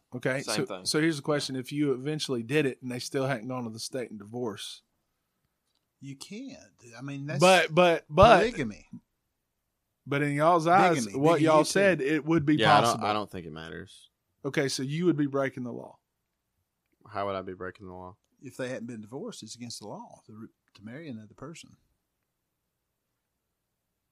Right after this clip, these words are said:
Speaker 4: Yeah, but you're not signing a marriage certificate when you do that ceremony.
Speaker 3: You're not?
Speaker 4: If
Speaker 3: Um,
Speaker 4: they're, if they're not wanting to change their legal status, then you're, you're
Speaker 3: Okay,
Speaker 4: doing,
Speaker 3: so you're
Speaker 4: you're,
Speaker 3: just talking about
Speaker 4: you're
Speaker 3: doing
Speaker 4: doing
Speaker 3: something
Speaker 4: it
Speaker 3: outside the law.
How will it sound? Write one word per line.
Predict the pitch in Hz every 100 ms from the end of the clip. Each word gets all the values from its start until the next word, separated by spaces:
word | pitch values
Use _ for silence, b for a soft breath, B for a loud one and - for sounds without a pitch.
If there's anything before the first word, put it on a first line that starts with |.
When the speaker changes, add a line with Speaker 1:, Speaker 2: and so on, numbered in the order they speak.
| _ _ _ _ _ _ _ _ _ _ _ _ _ _ _ _ _ _ -
Speaker 4:
Yeah, | 117 110
but | 107 85
you're | 110 110
not | 110 104 -
signing | - 104 101 92
a |
marriage | 92 95 101 -
certificate | 82 78 85 - 82 82
when | 90
you | 90 90
do | 87 90
that | - -
ceremony. | 95 95 87 82 90 113 _ _ _ -
Speaker 3:
You're | 104
not? | 101 117 233 - _ _ _ _ _ _ _ _ _
Speaker 4:
If | - 110
Speaker 3:
Um, | 123
Speaker 4:
they're, | 107
if | 104 107
they're | 107
not | 113 117
wanting | 98 107 113 101
to |
change | 98 104 104 101
their | 95
legal | 90 107 165
status, | - 87 90 98 -
then | 98 98
you're, | 104
you're | 110 123
Speaker 3:
Okay, | 131
Speaker 4:
doing, | 135 143 165
Speaker 3:
so | -
you're | 170 226
Speaker 4:
you're, | 143
Speaker 3:
just | 175
talking | 185 165
about | 160 143
Speaker 4:
you're | 160
Speaker 3:
doing | 151
Speaker 4:
doing | 147 147
Speaker 3:
something |
Speaker 4:
it | 135 127
Speaker 3:
outside | 135 170 160 127
the | 98
law. | 95 -